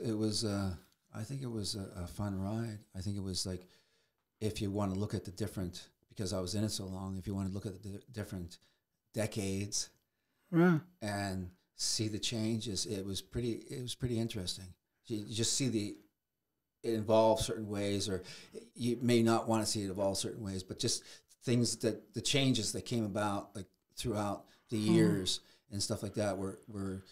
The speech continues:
Speaker 1: you could, like, think back and you just, okay, I was a part of that, and then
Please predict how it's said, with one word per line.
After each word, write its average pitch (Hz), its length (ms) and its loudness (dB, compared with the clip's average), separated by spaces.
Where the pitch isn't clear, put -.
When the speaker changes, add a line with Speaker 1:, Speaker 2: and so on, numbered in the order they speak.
Speaker 1:
you 107 60 -20
could, 110 220 -4
like, 110 120 2
think 104 220 -6
back 104 400 0
and 95 120 -4
you 92 140 -6
just, - 300 -4
okay, 107 220 -8
I 110 80 0
was 110 120 2
a - 40 -2
part 107 220 2
of 98 60 -4
that, 104 440 -2
and 104 100 -8
then 98 200 -4